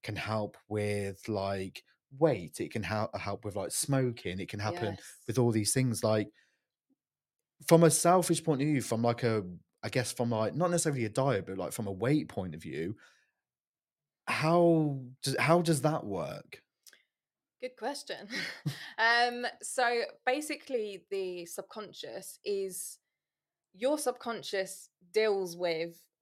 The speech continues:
Speaker 2: things like trauma, yeah, for example. So every single day you're gonna have,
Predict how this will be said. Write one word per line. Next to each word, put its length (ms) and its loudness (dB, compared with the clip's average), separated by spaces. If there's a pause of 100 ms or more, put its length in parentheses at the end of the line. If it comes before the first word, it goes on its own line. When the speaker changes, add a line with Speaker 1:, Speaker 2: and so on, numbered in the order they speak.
(100)
Speaker 2:
things 460 -6
like 380 -2
trauma, 580 -2
yeah, 300 0
for 160 -8
example. 400 -8
So 260 0 (560)
every 300 4
single 420 0
day 640 6
you're 220 0
gonna 160 2
have, 340 0